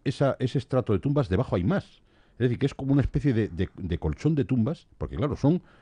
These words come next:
centenares de años enterrando a la gente allí. Pero claro, en el siglo trece, eh,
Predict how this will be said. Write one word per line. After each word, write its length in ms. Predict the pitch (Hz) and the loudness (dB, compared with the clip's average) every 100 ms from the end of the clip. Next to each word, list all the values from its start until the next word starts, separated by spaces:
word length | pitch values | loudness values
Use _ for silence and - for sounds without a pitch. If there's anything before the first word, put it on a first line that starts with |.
| _ | _
centenares 580 | - - 62 64 71 95 | -10 -8 -8 -8 -4 -2
de 80 | 101 | 0
años 260 | 120 160 - | 0 -2 -2
enterrando 440 | 73 69 95 90 | -4 -2 0 0
a 40 | |
la 60 | 71 | -2
gente 240 | - 67 | -4 -6
allí. 160 | 62 64 - - - | -8 -10 -14 -20 -10
Pero 140 | - 127 | -2 2
claro, 280 | 170 143 - | 4 4 4
en 120 | 110 | 2
el 100 | 110 | 2
siglo 260 | - 175 165 | 0 0 2
trece, 420 | 143 123 143 - - | 2 2 0 -2 -4
eh, 880 | 95 90 85 82 80 78 78 78 | -2 0 0 0 0 -2 -2 -6